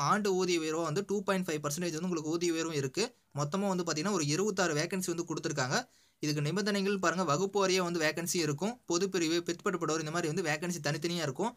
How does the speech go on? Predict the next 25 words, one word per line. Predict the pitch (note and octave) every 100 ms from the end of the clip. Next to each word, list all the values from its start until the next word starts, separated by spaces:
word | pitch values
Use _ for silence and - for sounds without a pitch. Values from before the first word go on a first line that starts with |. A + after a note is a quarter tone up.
| - _
So, | -
அது | D3 C#3+
எவ்வளவு | D#3+ G3
வேகன்சி | F3 G3+ G#3+ F#3+
இருக்குங்கிறத | F3 F3+ F3 F#3+
செக் | F#3 E3+
பண்ணிட்டு | - G3 F#3
அதுக்கு | F3+ D#3
தகுந்த | D#3+ E3+
மாதிரி | E3+
வந்து | E3
அப்ளை | D3 E3
பண்ணிக்கோங்க. | D#3 C#3 C3 C3 A#3 - _ _
So, | - D#3+
இதுக்கான | D3+ D3+ D3
ஏஜ் | F#3 G#3+
லிமிட்டை | G3 F#3 G3+ F#3
பொறுத்த | F3 E3
வரைக்கும் | D#3+ G3+
எயிட்டீன் | D#3+ G3 G3 F#3+
இயர்ஸ் | G3
வந்து | F#3+ E3+
மினிமம் | F3 G3 D#3
இருக்கணும். | D3 F3 B3 _ _
அதே | C3+ E3